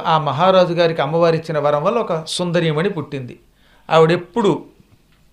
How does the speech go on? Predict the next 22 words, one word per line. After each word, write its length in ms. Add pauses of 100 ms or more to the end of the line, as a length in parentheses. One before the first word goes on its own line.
(320)
అప్పుడే 600
వికసించిన 680
తామర 440
పువ్వు 280
రంగులో 320
ఉండేది, 420
ఎర్ర 220
తామర 320
పువ్వు 240
రంగులో. 280 (920)
ఆమెకి 640 (520)
రాజుగారు 800 (480)
ఏకావళి 1040
అని 160
పేరు 220
పెట్టాడు. 680 (680)
ఆ 60
అమ్మాయి 420
ఏం 380
చెబితే 360
అది 220
చేసేవాడు. 420